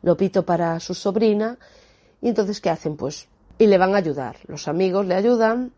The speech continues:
el capitán creo que no, que estaba, ya tenía bastante con lo que tiene, y entonces el capitán en este caso no, pero sí Quevedo y,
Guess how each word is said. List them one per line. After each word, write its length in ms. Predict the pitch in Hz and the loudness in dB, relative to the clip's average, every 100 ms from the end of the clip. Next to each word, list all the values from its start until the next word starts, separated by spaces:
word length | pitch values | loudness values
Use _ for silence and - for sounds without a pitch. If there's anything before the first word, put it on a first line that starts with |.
| _ - | _ 2
el 120 | 226 | 6
capitán 500 | 220 226 214 240 233 - | 6 4 2 2 2 -2
creo 240 | 208 196 | 0 2
que 100 | 190 | 2
no, 160 | 214 233 | -2 -4
que 80 | - | -14
estaba, 340 | - 165 156 160 156 156 156 - | -4 -2 0 -2 -4 -8 -10 -14
ya 200 | - 160 | -2 0
tenía 280 | - 160 160 | 2 2 0
bastante 400 | 151 - 170 160 | -2 -2 -2 -2
con 120 | 165 | -4
lo 80 | 165 | -2
que 120 | 196 | -4
tiene, 400 | 254 269 269 285 - - | 0 0 0 -6 -12 -6
y 80 | - | 0
entonces 340 | 180 180 185 180 | 0 0 -2 -2
el 60 | |
capitán 420 | 180 175 175 175 | -2 -2 0 0
en 100 | 175 | 2
este 240 | 180 - 175 | 0 0 -2
caso 320 | 175 175 196 | -2 -2 -4
no, 180 | 160 139 | -4 -6
pero 240 | 151 143 | -4 -4
sí 180 | 151 190 | 0 -2
Quevedo 640 | 185 170 180 196 180 165 165 | 0 2 4 2 2 0 0
y, 520 | 160 160 151 151 - | -4 -6 -8 -10 -14